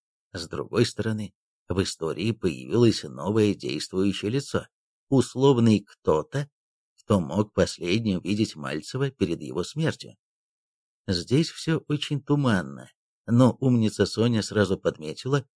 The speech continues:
что Саша мог разговаривать с кем-то еще и не слышать, как она позвала его по имени. «И кто же там все-таки был?» —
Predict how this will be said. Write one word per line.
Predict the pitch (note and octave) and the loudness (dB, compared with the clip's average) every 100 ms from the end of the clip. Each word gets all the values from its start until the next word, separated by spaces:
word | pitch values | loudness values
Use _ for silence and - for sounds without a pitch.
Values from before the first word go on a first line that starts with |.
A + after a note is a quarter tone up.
| _ _ | _ _
что | - - - F#2+ | -18 -4 0 2
Саша | - E2+ G#2+ A2+ F#2 | 0 -2 -2 -2 -4
мог | F#2+ G#2+ | -2 -2
разговаривать | F#2+ F2+ - G2 G#2+ G#2+ F#2+ - | 0 -2 -2 -2 0 2 0 -2
с | - | -4
кем-то | G2+ B2 A#2+ G2 | -2 0 -2 -2
еще | G2+ F2+ - D3 | -2 -2 -2 -2
и | - C#3+ | 0 0
не | B2+ G#2+ | 2 2
слышать, | - D#2 G2 D3 F#3+ F#3+ - _ _ _ _ | 0 -4 -2 4 4 4 -2 _ _ _ _
как | - G2+ | 0 2
она | G2 D2 F2 | 0 -2 -4
позвала | - F#2+ F#2+ D#2+ C#2+ | -2 0 0 2 0
его | E2 G#2 | 0 -4
по | - D#3 | -2 -2
имени. | F3+ - D#2 - - _ _ _ _ _ _ _ _ - | -2 -4 -8 -14 -20 _ _ _ _ _ _ _ _ 2
«И | B2 | 4
кто | - _ - D#3+ | 4 _ 0 0
же | E3+ F3 | 2 -2
там | D3+ D#3+ D#3 | -2 -2 -2
все-таки | B2+ - C#3+ C3+ C3 C#3 | -4 -8 -6 -8 -6 -6
был?» — | G#2+ A#2 A#2+ G2+ F#2 | 2 4 6 6 4